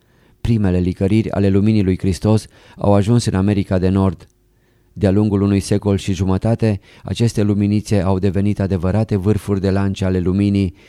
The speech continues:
intrând tot mai adânc în inima continentului întunecat și criminal. Întunericul nu poate face nimic în fața luminii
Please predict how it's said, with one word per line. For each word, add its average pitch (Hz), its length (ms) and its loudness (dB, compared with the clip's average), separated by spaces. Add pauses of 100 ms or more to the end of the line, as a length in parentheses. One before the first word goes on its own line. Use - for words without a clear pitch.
(120)
intrând 107 600 0
tot 117 220 0
mai 110 160 0
adânc 101 420 -2
în 98 180 -2
inima 98 400 0
continentului 95 720 -2
întunecat 98 680 -2 (200)
și - 160 -12
criminal. 95 680 -2 (1040)
Întunericul 104 680 0
nu 104 120 0
poate 101 220 -4
face 101 260 -4
nimic 98 300 -2
în 98 100 -2
fața 98 260 -4
luminii 98 500 0